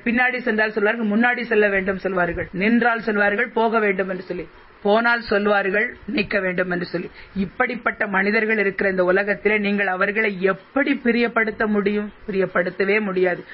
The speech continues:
உங்களுடைய நேரம்தான் வீண். இதான் நாம் பார்க்கிறோம், மனிதர்களை பிரியப்படுத்த முடியாது, ஆனால் தேவனையும் இயேசு கிறிஸ்துவை நாம் பிரியப்படுத்த முடியும்.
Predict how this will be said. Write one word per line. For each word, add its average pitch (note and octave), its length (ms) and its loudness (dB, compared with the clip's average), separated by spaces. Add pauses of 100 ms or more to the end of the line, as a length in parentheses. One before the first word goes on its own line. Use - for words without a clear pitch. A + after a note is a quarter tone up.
உங்களுடைய G3 520 0
நேரம்தான் G3+ 720 0
வீண். F#3 280 -4 (400)
இதான் F#3 180 0
நாம் G3 200 0
பார்க்கிறோம், F#3+ 540 0 (160)
மனிதர்களை F#3+ 640 0
பிரியப்படுத்த G3 520 0
முடியாது, F3 300 -2
ஆனால் F3+ 400 0
தேவனையும் F3+ 600 -2
இயேசு F#3 360 -4
கிறிஸ்துவை F3+ 420 -2
நாம் E3 280 -4
பிரியப்படுத்த F3+ 640 -2
முடியும். E3+ 480 -4